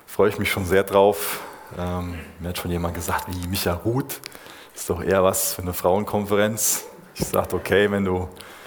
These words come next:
macho bleiben willst, dann nenn's einfach Boas, da geht's auch viel um den, ist egal." Also <laughs> ich glaub, dass das sehr gewinnbringend für uns als Gemeinde sein wird, durch das Buch Ruth zu gehen.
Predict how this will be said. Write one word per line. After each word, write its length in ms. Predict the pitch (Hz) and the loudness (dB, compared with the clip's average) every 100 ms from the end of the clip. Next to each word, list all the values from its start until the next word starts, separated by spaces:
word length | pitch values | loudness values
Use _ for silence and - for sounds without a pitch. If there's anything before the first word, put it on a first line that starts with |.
| - - 90 | -20 -12 -2
macho 300 | 104 - 104 | -2 0 0
bleiben 420 | 98 95 101 92 | 4 4 4 2
willst, 240 | 101 - | 0 0
dann 120 | 90 | 0
nenn's 200 | 87 101 | 0 0
einfach 280 | - 101 - | 2 0 0
Boas, 480 | - 113 107 98 - | 4 8 8 8 4
da 120 | 90 | 2
geht's 220 | 90 - | 2 2
auch 80 | 85 | 0
viel 200 | - 92 | 0 -2
um 140 | 90 85 | -2 -2
den, 380 | 85 85 85 | 0 0 -2
ist 160 | 80 - | -4 -4
egal." 400 | 80 82 80 82 | 0 2 2 0
Also 340 | 85 87 87 - - 95 - - - 180 180 226 185 - - - - | -2 -2 -2 -4 -6 -8 -8 0 4 4 4 4 4 4 0 -4 -4
<laughs> 1500 | - - - - - - - - - - - 226 214 208 170 | -6 -20 -20 -20 -20 -20 -20 -20 -20 -20 -4 -2 0 -4 -6
ich 140 | 123 - | -10 -2
glaub, 240 | 101 104 | 0 2
dass 400 | 101 98 - - | 2 0 -2 -2
das 240 | 101 92 - | 0 0 4
sehr 180 | 110 | 6
gewinnbringend 640 | 107 101 110 107 90 90 - | 6 2 0 0 -2 -2 -2
für 140 | 85 | -4
uns 120 | 87 | 0
als 160 | 87 - | -2 -2
Gemeinde 420 | 90 82 85 82 | 0 2 0 0
sein 340 | 82 80 80 | 0 0 -2
wird, 100 | 82 | -6
durch 200 | 80 80 | -6 -4
das 200 | 90 82 | -4 -6
Buch 480 | - - 104 - - | -8 -6 -6 -6 -6
Ruth 300 | 95 127 127 | 0 0 0
zu 260 | - - 90 | -2 -2 -2
gehen. 320 | 85 80 | -2 -2